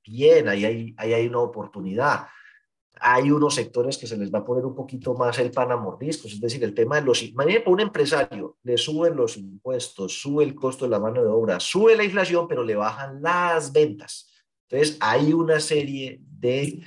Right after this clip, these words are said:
eh, impactos que tenemos que analizar de esa reforma tributaria, especialmente en aquellas personas que ganan más de diez millones, que no son la mayoría de nuestros asociados, seamos realistas, unos pocos asociados nuestros deben ganar más de diez millones,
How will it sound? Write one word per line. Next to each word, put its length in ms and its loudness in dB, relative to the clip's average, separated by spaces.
eh, 340 -4
impactos 600 -6
que 120 -8
tenemos 320 -4
que 80 -4
analizar 280 -2
de 80 -4
esa 120 -6
reforma 360 -4
tributaria, 560 -2
especialmente 580 0
en 60 2
aquellas 320 0
personas 360 -2
que 100 -6
ganan 200 0
más 120 -2
de 80 2
diez 140 0
millones, 380 -6
que 160 -8
no 300 2
son 580 -4
la 160 0
mayoría 480 0
de 60 2
nuestros 280 -6
asociados, 880 -10
seamos 420 -2
realistas, 640 -4
unos 580 4
pocos 800 0
asociados 560 0
nuestros 380 -2
deben 180 -2
ganar 180 -4
más 120 -4
de 80 -4
diez 160 -10
millones, 440 -8